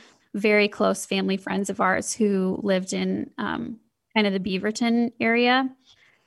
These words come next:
And so I remember just throwing a bunch of stuff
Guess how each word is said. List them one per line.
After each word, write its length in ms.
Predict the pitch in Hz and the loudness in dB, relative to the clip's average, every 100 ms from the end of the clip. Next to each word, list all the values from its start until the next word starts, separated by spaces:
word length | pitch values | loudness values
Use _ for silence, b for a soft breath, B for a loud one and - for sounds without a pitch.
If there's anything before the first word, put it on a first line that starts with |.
| b - | b 0
And 180 | 226 220 | 2 4
so 600 | 226 220 214 208 208 - - | 6 6 6 6 4 0 0
I 600 | 202 208 202 202 202 208 | 2 2 2 2 2 0
remember 440 | 208 208 202 214 220 | 2 2 4 4 2
just 320 | 214 - - _ | 0 -6 -10 _
throwing 340 | 208 202 208 | 0 4 4
a 40 | 214 | 4
bunch 240 | 202 208 | 2 0
of 60 | - | -4
stuff 680 | - - 190 220 - - | -6 -2 0 0 -6 -20